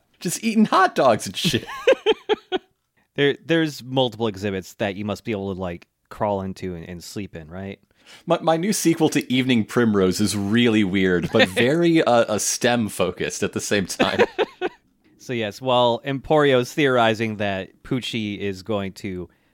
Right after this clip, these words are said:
Speaker 2: go in there like a normal man and then hide somewhere, we see Father Pucci in line
Speaker 1: D-,
Speaker 2: with
Speaker 1: doing exactly that. Yes,
Speaker 2: Doing
Speaker 1: he's in line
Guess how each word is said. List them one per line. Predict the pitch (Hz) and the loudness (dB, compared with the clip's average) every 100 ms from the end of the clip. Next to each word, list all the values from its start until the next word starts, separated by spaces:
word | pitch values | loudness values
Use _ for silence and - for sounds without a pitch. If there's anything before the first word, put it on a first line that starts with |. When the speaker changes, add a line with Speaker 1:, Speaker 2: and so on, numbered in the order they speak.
| _ | _
Speaker 2:
go | - 175 | 2 2
in | 180 | 4
there | 165 | 2
like | 160 156 | 2 2
a | 143 | 2
normal | 156 151 123 | 0 0 0
man | 104 98 95 | -2 -4 -6
and | 98 110 | -6 -4
then | 104 | -2
hide | 110 135 131 110 98 | 2 4 4 0 -6
somewhere, | 120 101 98 92 87 - _ _ _ _ | -6 -4 -6 -8 -10 -14 _ _ _ _
we | 110 151 | -4 -2
see | 185 - 127 131 147 _ _ | -2 -4 -2 -2 -4 _ _
Father | 123 147 180 | 2 2 0
Pucci | - 131 - 143 156 _ | -4 -6 -6 -8 -8 _
in | 165 214 | -2 0
line | 240 165 107 98 101 170 - _ _ _ - | 0 0 0 -2 -4 -6 -10 _ _ _ -10
Speaker 1:
D-, | - 131 | -6 2
Speaker 2:
with | 208 | 4
Speaker 1:
doing | 294 320 | 4 4
exactly | 240 202 180 381 311 202 | 2 2 2 2 0 0
that. | 185 185 120 180 | 4 4 4 2
Yes, | - | 2
Speaker 2:
Doing | 214 262 | 4 2
Speaker 1:
he's | 269 | 2
in | 208 | 4
line | 214 | 4